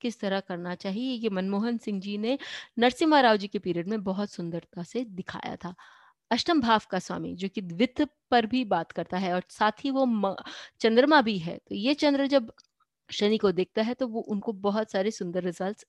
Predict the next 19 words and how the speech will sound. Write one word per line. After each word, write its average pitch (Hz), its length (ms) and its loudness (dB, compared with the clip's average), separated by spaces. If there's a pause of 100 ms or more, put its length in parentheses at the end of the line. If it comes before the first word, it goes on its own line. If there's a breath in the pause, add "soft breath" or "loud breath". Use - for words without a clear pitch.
definitely 175 540 -6
देता 180 280 -6
है। 175 200 -8 (280 loud breath)
शुक्र, - 380 -2 (300 loud breath)
जैसे 214 200 0
मैंने 214 200 0
आप 190 220 -2
लोगों 185 160 -8
को 185 60 -20
सबको - 300 -8
बताया 190 360 -4
कि - 260 -14
वो 240 220 0
धन 220 400 -4 (300)
का 175 180 -4 (280)
कारक 165 360 -6 (100)
है - 40 -20 (480 loud breath)
और 233 120 4
उनको 220 440 -4